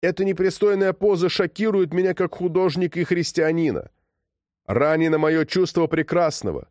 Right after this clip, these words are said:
разрушено чувство защищённости. У меня отнято чувство единства и братства со всеми окружающими людьми.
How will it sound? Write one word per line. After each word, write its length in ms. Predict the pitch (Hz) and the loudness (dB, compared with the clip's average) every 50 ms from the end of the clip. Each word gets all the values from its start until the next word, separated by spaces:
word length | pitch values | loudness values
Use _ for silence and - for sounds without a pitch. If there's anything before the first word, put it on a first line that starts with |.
| _ _ _ _ _ _ | _ _ _ _ _ _
разрушено 680 | - 180 185 175 151 196 202 214 175 - 196 185 185 | 0 0 0 2 0 0 0 0 0 0 0 0 0
чувство 400 | 180 - 220 226 190 - 180 175 | 0 0 -2 -2 -2 0 0 0
защищённости. 1200 | 170 175 190 180 - - 202 190 - - - 208 220 214 196 170 139 110 101 - - - - 65 - _ _ _ _ _ _ _ | 0 0 0 -2 -2 -4 -4 -4 -4 -4 0 2 2 2 2 0 0 -2 -2 -4 -8 -10 -12 -12 -12 _ _ _ _ _ _ _
У 80 | - 107 | -2 0
меня 280 | 135 143 156 156 - - _ | 2 2 2 2 0 -2 _
отнято 500 | - 180 190 175 - 175 170 156 - 160 | 0 0 0 0 0 -2 -2 0 0 -2
чувство 420 | 151 - 202 208 190 - - 151 151 | -2 0 0 0 0 0 -2 -2 -2
единства 680 | 151 160 156 135 139 175 196 190 170 - - - 131 | 0 0 -2 -2 -2 -2 -2 -2 -2 -4 -6 -4 -2
и 80 | 143 156 | -2 0
братства 680 | 143 143 170 190 208 202 185 - - - - 117 113 | 0 0 0 2 2 0 0 -2 -4 -6 -2 -2 -2
со 200 | - - 147 147 | 0 0 -2 -2
всеми 320 | - - 196 196 196 190 | -2 -2 0 0 2 2
окружающими 840 | 185 170 - 165 170 165 139 180 185 185 170 160 - - 160 160 165 160 | 0 0 0 -2 -2 0 0 0 0 0 0 -2 -2 -4 -2 0 0 0
людьми. 540 | 160 165 160 135 156 190 202 190 160 - | 0 -2 -4 -4 -4 -4 -4 -4 -4 -6